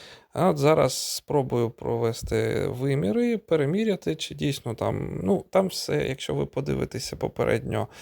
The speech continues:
е, ніж це відео моє дивитися або додивлятися до кінця, подивитися, як влаштовані ці джойстики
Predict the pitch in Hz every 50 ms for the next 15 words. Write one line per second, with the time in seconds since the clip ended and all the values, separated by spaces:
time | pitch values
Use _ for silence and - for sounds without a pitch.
0 | - - - - - _ - - - 95 107 113 113 113 113 - - - - -
1 | - 110 107 107 107 101 - 110 - 82 92 95 98 - - 98 98 - - -
2 | - - - - - - - - - - 57 101 - - 58 - - - 110 113
3 | 90 - - - - - - - - - - - - - - - - - - -
4 | - - - - 117 - - - - - - - - - - - - - - -
5 | - - - - - - - - - 143 - 208 208 - - - - - - -